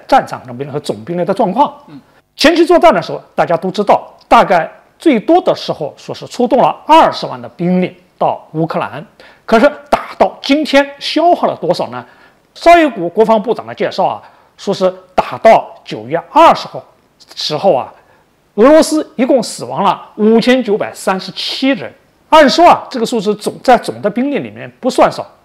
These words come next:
Speaker 1: 但是大家想一想啊，当年的阿富汗战争打了十年，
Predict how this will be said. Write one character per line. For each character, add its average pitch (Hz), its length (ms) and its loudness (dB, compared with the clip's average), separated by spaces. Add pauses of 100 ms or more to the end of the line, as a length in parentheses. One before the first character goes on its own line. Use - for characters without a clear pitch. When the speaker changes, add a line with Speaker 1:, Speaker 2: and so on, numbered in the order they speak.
(120)
Speaker 1:
但 226 120 4
是 170 140 -8
大 - 160 -2
家 190 140 -2
想 - 280 -8
一 143 60 -16
想 135 160 -10
啊， 104 240 -20 (400)
当 311 320 4
年 233 240 0
的 196 240 4 (200)
阿 294 280 8
富 339 160 -4
汗 185 240 -2
战 139 220 -2
争 160 160 -10
打 - 160 -6
了 143 120 -10
十 - 340 -6
年， 147 240 -6